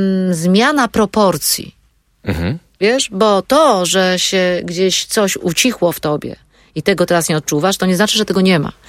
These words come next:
Speaker 1: To potrafi w najbardziej nieoczekiwanym momencie znów się po-, po-, pojawić.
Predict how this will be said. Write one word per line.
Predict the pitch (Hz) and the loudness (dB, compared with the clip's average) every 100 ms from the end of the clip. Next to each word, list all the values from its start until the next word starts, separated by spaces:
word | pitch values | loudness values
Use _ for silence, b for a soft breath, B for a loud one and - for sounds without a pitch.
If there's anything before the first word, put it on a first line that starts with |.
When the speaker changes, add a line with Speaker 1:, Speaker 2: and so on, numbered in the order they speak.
| B B | B B
Speaker 1:
To | 269 | -2
potrafi | 240 240 226 220 220 | 0 0 0 0 -2
w | 190 | -2
najbardziej | 202 190 165 202 180 202 202 B B B | -2 -2 0 0 0 0 0 B B B
nieoczekiwanym | 196 233 247 233 226 214 233 233 | 2 4 2 0 2 2 4 2
momencie | 208 185 202 202 | 2 2 2 0
znów | 175 190 190 | 0 0 0
się | 190 | 0
po-, | 180 165 - | -2 -6 -4
po-, | 175 - | -6 -4
pojawić. | - 170 180 180 139 - | -2 2 2 0 -6 -12